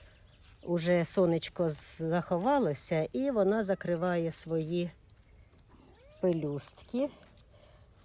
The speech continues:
Ну, це в мене поділочка два роки, ой, чи один рік. Він гарно наростає. Ну і ось прийшла до мене моя помічниця.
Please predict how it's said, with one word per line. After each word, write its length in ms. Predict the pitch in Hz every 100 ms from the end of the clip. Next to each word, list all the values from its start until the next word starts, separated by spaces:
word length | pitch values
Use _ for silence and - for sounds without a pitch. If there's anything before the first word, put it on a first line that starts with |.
| -
Ну, 180 | 370
це 240 | - - 262
в 40 |
мене 400 | 240 208 196 185 - - - - - -
поділочка 760 | - 196 185 202 175 - - 180
два 280 | 156 180 175
роки, 520 | 277 330 - 285 277 - - - - -
ой, 160 | 233 185
чи 200 | - 294
один 400 | 180 156 262 262
рік. 240 | 226 208 - - - - - - - 320
Він 160 | 277
гарно 360 | 190 185 165 160
наростає. 760 | 156 160 - - 147 139 143 143 - - - - - - - - - - - - - - - - - - - - - - - - - - -
Ну 160 | 359
і 40 | 320
ось 220 | 302 -
прийшла 460 | 247 247 - 240
до 140 | 220 214
мене 460 | 202 208 196 202 185 - - - - -
моя 300 | 175 180 196
помічниця. 1040 | 180 180 175 - - 156 147 143 - 277 302